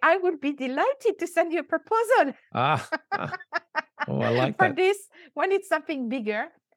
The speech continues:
Speaker 1: but also when you need to be flexible and accept to do a little bit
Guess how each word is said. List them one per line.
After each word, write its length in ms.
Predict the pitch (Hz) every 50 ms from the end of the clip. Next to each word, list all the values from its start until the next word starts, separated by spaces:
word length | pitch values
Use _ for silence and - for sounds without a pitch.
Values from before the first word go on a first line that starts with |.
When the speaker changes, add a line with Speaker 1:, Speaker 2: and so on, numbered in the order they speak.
| _ _ _ _
Speaker 1:
but 140 | 233 302 320
also 420 | 339 392 403 - - - 302 294
when 420 | 294 254 233 269 285 359 392 403 370
you 80 | 311 294
need 200 | 262 262 247 -
to 100 | - 240
be 120 | 214 214 208
flexible 600 | - 202 202 202 - - - 208 202 196 196 254 302 -
and 160 | 262 277 277
accept 440 | 285 277 - - - 320 392 392 -
to 80 | 381 320
do 140 | 254 262 262
a 60 | 254
little 120 | 262 262 247
bit 240 | 226 254 254 -